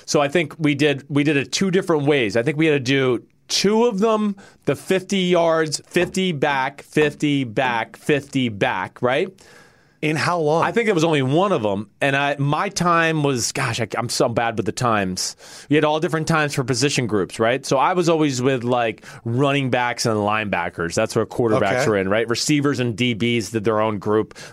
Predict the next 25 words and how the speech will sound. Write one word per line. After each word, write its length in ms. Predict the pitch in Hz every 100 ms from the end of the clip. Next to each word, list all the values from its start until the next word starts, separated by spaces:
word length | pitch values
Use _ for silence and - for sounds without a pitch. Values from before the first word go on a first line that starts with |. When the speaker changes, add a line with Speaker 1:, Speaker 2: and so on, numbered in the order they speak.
| -
Speaker 1:
That 180 | 117 110
was, 180 | 107
like, 240 | 120 107 117
another 320 | 117 110 104
level 360 | 104 101 95 90
of 120 | 95
running. 360 | 110 90 82 - - - -
And, 380 | 151 139 127 104 - - - 143
um, 460 | 135 131 123 120 -
wait, 100 | 123
hold 220 | 98 151 123
on, 80 |
let 80 | 110
me 60 | 135
just 180 | 127 -
think 180 | 123 110
about 200 | 104 101
it. 160 | 101 _ _ -
I 60 | 143
wanna 200 | 247 285
say 380 | - 165 139 123
three 360 | - 156 208
hundred 260 | 247 226 175
yard 300 | 160 151 120
shuttle. 720 | - - 156 147 147 139 135